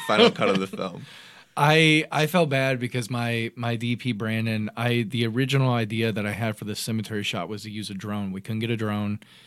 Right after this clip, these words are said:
Speaker 2: And I put him through hell trying to get this beautiful pan where he slow walks through with his gimbal and this and that. I mean, he's practically tripping over, you know, stones 'cause it was the gravestones. I had to walk him. I had to carry, I, I almost looked like, uh, Leo DiCaprio and, uh,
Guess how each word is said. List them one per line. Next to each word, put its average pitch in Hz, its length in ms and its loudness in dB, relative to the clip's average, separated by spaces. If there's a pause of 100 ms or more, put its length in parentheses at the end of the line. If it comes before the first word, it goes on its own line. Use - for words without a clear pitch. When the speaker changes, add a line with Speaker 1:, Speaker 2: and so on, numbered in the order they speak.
(320)
Speaker 2:
And 107 300 -2
I 113 80 -2
put 139 200 0
him 135 140 4
through 117 220 -4
hell 113 320 0
trying 120 220 -4
to 113 40 -4
get 107 200 -4
this 104 180 -4
beautiful 117 460 -2
pan 107 640 0 (360)
where 113 120 0
he 113 100 0
slow 123 400 0
walks 104 500 -2
through 117 360 2
with 123 260 -2
his 110 140 -6
gimbal 113 420 -4 (480)
and 110 200 -6
this 113 160 -4
and 123 80 -2
that. 117 220 0
I - 20 -4
mean, 110 140 -2
he's 120 140 -2
practically 113 360 -6
tripping 117 300 -6
over, 98 320 -4 (280)
you 120 120 -4
know, 98 100 -2
stones 127 640 2
'cause 107 220 -10
it 110 60 -6
was 101 320 -8 (100)
the 113 140 -10
gravestones. 110 880 -6 (360)
I 131 120 2
had 135 100 2
to 123 60 2
walk 113 380 -4
him. 113 160 -4
I 107 100 0
had 117 100 -2
to 113 80 -4
carry, 131 640 -2
I, 120 260 -2
I 131 80 -4
almost 165 380 4
looked 147 140 -4
like, 123 260 4
uh, 110 220 0
Leo 123 260 4
DiCaprio 117 680 0
and, 104 140 -2
uh, 101 280 0